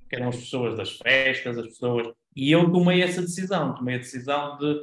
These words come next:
de me, de deixar de viver e hoje, e hoje à frente,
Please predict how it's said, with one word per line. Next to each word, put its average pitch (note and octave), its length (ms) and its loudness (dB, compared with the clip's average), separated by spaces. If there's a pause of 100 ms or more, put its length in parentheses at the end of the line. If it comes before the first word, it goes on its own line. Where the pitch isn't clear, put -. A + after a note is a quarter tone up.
(220)
de C#3+ 340 2
me, D3+ 400 2
de C#3+ 200 -4
deixar D#3 560 2
de D3 120 -2
viver D#3 640 0 (180)
e C3 140 0
hoje, D3 480 2 (180)
e C3+ 140 -2
hoje A#2+ 440 -4 (520)
à G#2+ 120 -4
frente, E3+ 600 -2